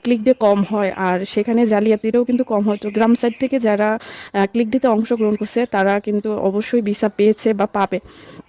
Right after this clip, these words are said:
কারণ শহরগুলোতে কিন্তু দুর্নীতি বেশি হয় আর মানুষের পছন্দটা হচ্ছে শহরের সাইডে। তো যারা হচ্ছে ছোট ছোট সিটিতে গিয়ে আবেদন করছে তাদের আবেদনগুলো কিন্তু জেনুইন, তারাই কিন্তু ভিসা পাইছে আগে। যেসব সিটিতে এখন পর্যন্ত কোনো রকম শ্রমিক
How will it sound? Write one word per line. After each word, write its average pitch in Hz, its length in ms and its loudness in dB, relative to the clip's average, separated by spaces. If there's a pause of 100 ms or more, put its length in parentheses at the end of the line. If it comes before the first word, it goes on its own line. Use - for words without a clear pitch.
(520)
কারণ 220 260 4
শহরগুলোতে 254 680 2
কিন্তু 240 240 0
দুর্নীতি 214 360 0
বেশি 214 240 0
হয় 233 280 0
আর 202 120 2
মানুষের 214 500 2 (360)
পছন্দটা 254 520 2
হচ্ছে 240 260 0
শহরের 220 340 0
সাইডে। 190 360 -2 (340)
তো 233 100 0
যারা 226 240 4
হচ্ছে 262 200 -2
ছোট 240 220 -6
ছোট 233 200 -4
সিটিতে 226 520 0
গিয়ে 208 320 2
আবেদন 202 320 2
করছে 208 300 -2
তাদের 208 280 0
আবেদনগুলো 208 520 2
কিন্তু 214 200 0
জেনুইন, 196 340 2
তারাই 202 240 0
কিন্তু 226 200 2
ভিসা 202 240 -2
পাইছে 208 260 -2
আগে। 190 260 -2 (260)
যেসব 240 420 2
সিটিতে 240 460 -2
এখন 220 300 0
পর্যন্ত 233 380 2
কোনো 202 280 0
রকম 214 240 2
শ্রমিক 208 440 0